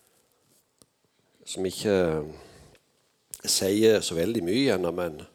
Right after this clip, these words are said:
men også av og til må en jo si. Så det er jo ikke tid til å skal fram her og ha et vitnesbyrd. Jeg kaller det vitnesbyrd, jeg.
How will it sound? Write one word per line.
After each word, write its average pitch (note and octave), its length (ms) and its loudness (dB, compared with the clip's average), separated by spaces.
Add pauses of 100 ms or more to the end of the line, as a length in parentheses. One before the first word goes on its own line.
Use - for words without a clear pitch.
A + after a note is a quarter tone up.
(880)
men D#2+ 160 -8
også A#2+ 240 -4
av F#2+ 120 -6
og - 40 -20
til G2+ 160 -8
må F#2 140 -10
en F2+ 100 -12
jo F2 80 -8
si. F#2 200 -6 (1500)
Så E2 360 -6
det F#2 120 -4
er F#2 40 -2
jo - 80 -12
ikke - 160 -4
tid A2+ 160 -6
til F#2 220 0
å D#2+ 60 -12 (500)
skal - 160 -4
fram G#2+ 260 -2
her F#2+ 140 -4
og E2 160 -4
ha F2+ 100 2
et E2 120 -6
vitnesbyrd. - 760 -6
Jeg - 80 -14
kaller E2 220 -6
det E2 100 -8
vitnesbyrd, G2 460 -12
jeg. - 160 -20